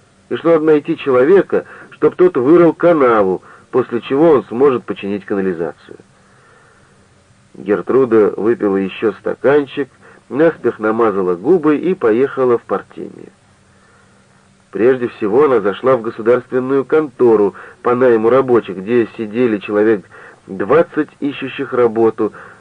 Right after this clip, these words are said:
но ни один из них копать канаву не пожелал. Гертруда поняла, что для ее поколения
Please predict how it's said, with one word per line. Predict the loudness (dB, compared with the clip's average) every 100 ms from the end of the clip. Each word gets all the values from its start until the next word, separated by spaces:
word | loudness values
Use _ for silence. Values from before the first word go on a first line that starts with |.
| _
но | 0 2 2
ни | 2 2
один | 4 4 0 0
из | -2 -2
них | -2 -2
копать | -4 -2 0 -2 -2
канаву | -6 -2 0 0 -2 -8
не | -12 -10
пожелал. | -8 -8 -10 -14 -20 _ _ _ _ _ _ _ _ _ _ _
Гертруда | -4 -2 0 0 0
поняла, | 0 0 2 2 0
что | -6 -6
для | -2
ее | -4 0 0
поколения | 0 -4 0 2 2 0 -6 -12